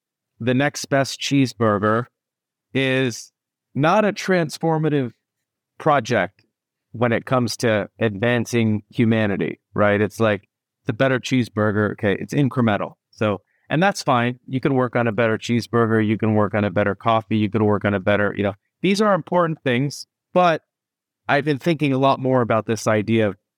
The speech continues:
what's tran-, you know, what's trans-,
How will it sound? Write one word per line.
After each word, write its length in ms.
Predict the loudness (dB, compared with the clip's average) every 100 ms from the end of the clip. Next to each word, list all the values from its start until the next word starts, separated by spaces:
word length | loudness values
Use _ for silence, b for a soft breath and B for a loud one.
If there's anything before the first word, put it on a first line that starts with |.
| _
what's 340 | -4 -2 -2 -6
tran-, 380 | -4 0 0 -2 _ _ _ _ _ _
you 80 | -2
know, 60 | -2 -4 _
what's 320 | -2 -2 -2
trans-, 440 | -4 -2 0 -2